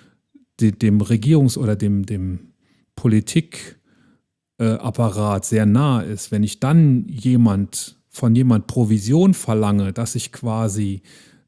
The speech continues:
äh, ja, bei der Regierung mal anrufe und Bescheid sage, „Hier habe ich noch jemand, der kann euch Masken liefern“, und dafür Provision kassiere, das ist kriminell oder zumindest ethisch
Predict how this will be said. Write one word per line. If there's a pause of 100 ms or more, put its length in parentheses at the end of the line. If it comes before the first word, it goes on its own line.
(160)
äh, (1300)
ja,
bei
der
Regierung
mal
anrufe
und
Bescheid
sage,
„Hier
habe
ich
noch
jemand,
der
kann
euch
Masken
liefern“, (280)
und
dafür
Provision (420)
kassiere, (180)
das
ist
kriminell
oder
zumindest
ethisch